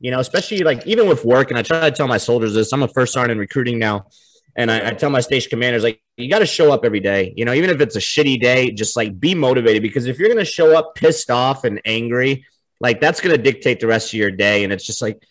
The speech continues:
that mindset, you know, if you come in with a winning attitude and you wanna win and you wanna be successful, that shit spreads like a cancer to everybody that's around you as well.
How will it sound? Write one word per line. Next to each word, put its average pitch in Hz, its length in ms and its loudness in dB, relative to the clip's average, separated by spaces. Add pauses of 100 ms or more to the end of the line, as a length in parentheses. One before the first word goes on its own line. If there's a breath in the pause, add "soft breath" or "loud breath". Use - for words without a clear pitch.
(180)
that 135 120 2
mindset, 139 600 2
you 110 80 -4
know, 127 100 2
if 131 100 -2
you 160 80 -2
come 180 200 -2
in 190 100 0
with 190 100 2
a 185 60 2
winning 175 260 2
attitude 170 480 0
and 139 80 -2
you 120 120 -4
wanna 151 220 0
win 156 180 2
and 143 100 -2
you 123 80 -2
wanna 131 160 -2
be 135 120 -4
successful, 131 760 -6 (340 soft breath)
that 143 100 0
shit 147 200 -2
spreads 139 360 0
like 120 160 0
a 110 60 0
cancer 123 480 -2
to 120 160 -4
everybody 113 340 0
that's 113 180 0
around 104 340 0
you 110 100 -2
as 98 140 -4
well. 107 400 -2